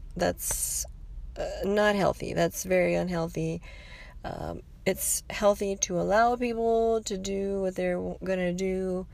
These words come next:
and if it, if it bites you in the ass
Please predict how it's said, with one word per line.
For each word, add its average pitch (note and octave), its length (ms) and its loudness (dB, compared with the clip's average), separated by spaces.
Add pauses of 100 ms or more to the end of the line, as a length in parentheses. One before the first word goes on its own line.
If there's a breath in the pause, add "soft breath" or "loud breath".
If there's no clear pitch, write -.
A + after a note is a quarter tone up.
(580 loud breath)
and D#3+ 500 2 (140)
if F3+ 260 4
it, F3 100 2 (360)
if F3+ 320 0
it F3 120 4
bites G3+ 320 2
you B3 100 2
in B3 100 2
the A#3+ 100 2
ass A3+ 460 0